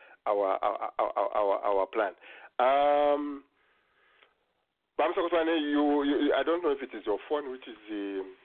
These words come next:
dropping you or disappointing you. I don't know what it is. Um, I'm, I'm, I'm, I'm done with that. Bam Sokotwane, good morning. I, I wanted to visit with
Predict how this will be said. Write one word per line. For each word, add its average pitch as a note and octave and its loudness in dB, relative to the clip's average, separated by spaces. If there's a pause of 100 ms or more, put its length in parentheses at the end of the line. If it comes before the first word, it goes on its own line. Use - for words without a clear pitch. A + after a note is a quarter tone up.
(280)
dropping A#2+ -2
you B2 -2
or A#2+ 0
disappointing A#2 -4
you. A#2 -8
I A2 -4
don't A2 -6
know G#2 -8
what F#2+ -10
it - -20
is. F2+ -16 (3250)
Um, C3+ 4 (1600)
I'm, A2 -2
I'm, A#2+ 2
I'm, A2+ -4 (100)
I'm A2 -2
done C3 0
with F#2+ -12
that. G2+ -2 (720)
Bam F#3 2
Sokotwane, C3+ 0
good B2+ -4
morning. C#3 0 (1080)
I, A#2 0
I - 2
wanted C#3+ 2
to G#2 -12
visit A#2 -8
with F2+ -16